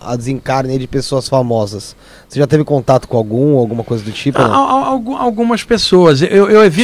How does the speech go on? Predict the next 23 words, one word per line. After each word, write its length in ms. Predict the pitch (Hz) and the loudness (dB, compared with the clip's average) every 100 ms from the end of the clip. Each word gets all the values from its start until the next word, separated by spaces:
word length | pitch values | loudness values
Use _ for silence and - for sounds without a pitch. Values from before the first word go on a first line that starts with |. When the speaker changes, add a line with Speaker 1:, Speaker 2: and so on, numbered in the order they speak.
| 156 | 6
Speaker 1:
Tirando 140 | 165 | 8
o 20 | |
Speaker 2:
s-, 80 | 165 | 6
Speaker 1:
Gasparetto, 520 | 160 - 156 131 113 | 4 4 4 4 0
né, 100 | 120 | 0
Speaker 2:
eu 60 | 185 | 6
Speaker 1:
que 40 | 202 | 6
Speaker 2:
evito 300 | 175 240 185 | 4 0 -2
sempre 320 | - 170 - | 0 0 -2
te 60 | |
falar 340 | - 135 139 180 | 0 2 4 2
por 60 | |
causa 140 | 165 190 | 2 2
da 80 | 190 | 2
celeuma 520 | - 196 175 190 180 | 2 2 2 2 0
que 120 | 160 | -2
causa 340 | 131 160 175 185 | 0 2 2 0
pra 100 | - | -2
você 80 | |
pôr 220 | 185 202 175 | 0 0 2
pessoa 320 | 190 - 180 | 0 0 0
famosa. 560 | - 180 139 143 123 | 2 2 4 2 0
Speaker 1:
Sim. 300 | 110 139 123 | -4 -4 -6